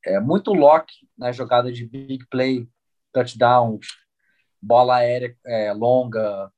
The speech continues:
buscando Jury, buscando Sutton, Hamler, e o Bridgewater com a porra dos checkdowns mais seguro, né? É, tem sido bem parelho nos treinos.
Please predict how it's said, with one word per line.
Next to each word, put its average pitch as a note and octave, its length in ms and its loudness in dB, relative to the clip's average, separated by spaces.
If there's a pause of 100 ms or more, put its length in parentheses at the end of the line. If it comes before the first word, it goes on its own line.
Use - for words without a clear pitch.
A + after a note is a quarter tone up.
(320)
buscando B2+ 480 -2
Jury, B2+ 340 4
buscando A#2+ 400 0
Sutton, A#2+ 540 2
Hamler, C3 480 2 (680)
e B2 100 -2
o C3 80 4
Bridgewater B2+ 680 2
com C3+ 80 -6
a B2+ 140 -6 (100)
porra B2 220 -2
dos A#2+ 140 -8
checkdowns A#2 720 -4
mais A#2+ 220 -8
seguro, A2 360 -10
né? F#2 140 -10 (920)
É, G#2 960 2 (260)
tem C3+ 180 -4
sido C3 180 -10
bem D#3 160 4
parelho C#3 380 4
nos B2+ 160 -8
treinos. B2+ 540 -12